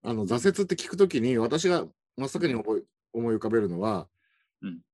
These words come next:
Speaker 1: わかりやすいのは卓球の方だけど、
Speaker 2: うん。
Speaker 1: 今話した方だね。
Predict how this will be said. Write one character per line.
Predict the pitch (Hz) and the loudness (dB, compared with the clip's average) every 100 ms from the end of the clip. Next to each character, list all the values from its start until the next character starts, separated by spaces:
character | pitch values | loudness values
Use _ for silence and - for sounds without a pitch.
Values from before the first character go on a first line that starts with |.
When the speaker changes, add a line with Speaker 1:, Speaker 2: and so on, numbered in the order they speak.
| _ | _
Speaker 1:
わ | 113 | -4
か | 165 | 2
り | 185 | 2
や | |
す | 185 | 4
い | |
の | 160 | 2
は | |
卓 | 98 101 | 0 -4
球 | 123 | -4
の | 110 | -2
方 | 113 | 0
だ | 92 | -2
け | 82 | -2
ど、 | 82 95 71 - _ _ _ _ 90 | 0 0 -2 -12 _ _ _ _ -20
Speaker 2:
う | |
ん。 | 90 131 | -10 -2
Speaker 1:
今 | 170 | 0
話 | 139 123 113 | 0 -2 -2
し | |
た | 107 | -4
方 | 101 90 | -2 -4
だ | 69 | -4
ね。 | 85 87 | -8 -10